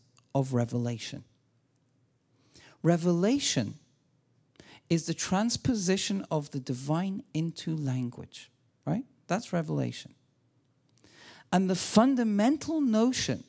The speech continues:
that what we have in this world is divine,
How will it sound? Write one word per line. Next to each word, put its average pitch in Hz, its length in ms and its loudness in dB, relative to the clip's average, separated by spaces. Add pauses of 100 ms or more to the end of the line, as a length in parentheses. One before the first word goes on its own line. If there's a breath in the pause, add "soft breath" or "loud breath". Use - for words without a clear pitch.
(340 loud breath)
that 165 140 0
what 175 460 2
we 208 340 4
have 202 500 0 (100)
in 196 440 2
this 190 420 0
world 151 560 2 (540)
is 180 520 2 (500 soft breath)
divine, 147 760 4